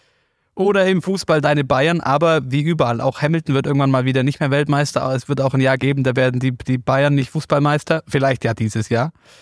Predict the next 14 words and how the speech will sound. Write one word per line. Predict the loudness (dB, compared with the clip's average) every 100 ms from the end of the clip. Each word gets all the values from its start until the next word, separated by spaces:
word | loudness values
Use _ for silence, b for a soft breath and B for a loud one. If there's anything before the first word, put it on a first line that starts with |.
| b b -2
Ähm, | 2 2 2 0 -4 _ _ _ _ _ _
und | -2 2
es | 2 0
wird | 2
auch | 2 2
Jahre | 2 2 0
geben, | 0 0 -2 -4 -2
da | 0
ist | 0 0
ja | 0 2
Magnus | 0 0 0
Rieber | 0 0
schlagbar. | 0 -2 0 -2 -4 -6 _ _ _ _ _ _ -6
Also | -2 0 0